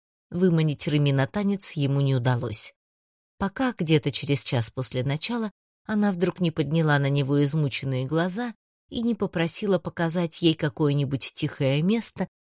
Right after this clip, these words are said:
где она могла бы немного отдохнуть. Сказать, что Эртан встревожился, значит сильно преуменьшить.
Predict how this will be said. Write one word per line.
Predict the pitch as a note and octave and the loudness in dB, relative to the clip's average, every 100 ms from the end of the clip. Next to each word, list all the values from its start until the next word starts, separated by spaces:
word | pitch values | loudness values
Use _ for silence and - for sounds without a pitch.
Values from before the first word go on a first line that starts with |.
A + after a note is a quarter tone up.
| _ _ | _ _
где | F3+ G3 F3 | -2 2 4
она | E3+ D#3+ | 4 2
могла | D#3 D#3+ F#3+ | 2 2 0
бы | E3 D#3+ | 2 2
немного | D3+ D3+ D3+ C#3 C#3+ | 2 2 0 2 0
отдохнуть. | C#3 C#3 - B2+ - - - _ _ _ _ _ _ _ _ _ | 0 -4 -4 -8 -10 -12 -14 _ _ _ _ _ _ _ _ _
Сказать, | - G3 F#3 G3+ F3+ | 0 2 4 4 2
что | - - D#3+ | -2 2 2
Эртан | D3+ - C#3 | 4 2 2
встревожился, | B2 - D3+ D#3+ A#3+ B3 C#3+ C3 A#2+ A2+ - _ | 2 -2 -2 0 0 2 0 0 -2 -4 -8 _
значит | - F#3+ A3+ A#3 B3+ - | -4 -2 0 0 -2 -2
сильно | - F3 F3+ | 0 2 0
преуменьшить. | - F3 E3 C3 C3 C3 - - | 0 0 2 0 -2 -6 -10 -14